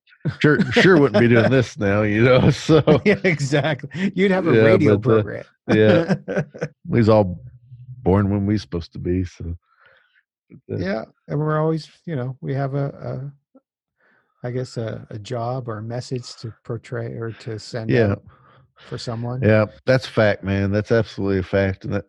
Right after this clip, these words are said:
Speaker 1: well, I started Christmas Clatter, and that's why I, my tagline at the end of the episode is always, you know,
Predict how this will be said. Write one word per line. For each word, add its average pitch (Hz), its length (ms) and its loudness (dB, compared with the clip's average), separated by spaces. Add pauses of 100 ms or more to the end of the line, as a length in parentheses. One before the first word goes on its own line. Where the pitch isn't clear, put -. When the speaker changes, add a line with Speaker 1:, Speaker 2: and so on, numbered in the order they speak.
(560)
Speaker 1:
well, 120 120 2
I - 20 4
started 117 340 2
Christmas - 360 -4
Clatter, 107 440 4
and 98 140 2
that's 98 160 0
why 95 280 4
I, 98 40 2
my 95 160 0
tagline 95 560 2
at 90 80 -2
the 95 140 -2
end 95 100 0
of 90 80 -2
the 92 100 0
episode 98 380 -2
is 92 100 -2
always, 95 320 0
you 95 80 -4
know, 92 300 -2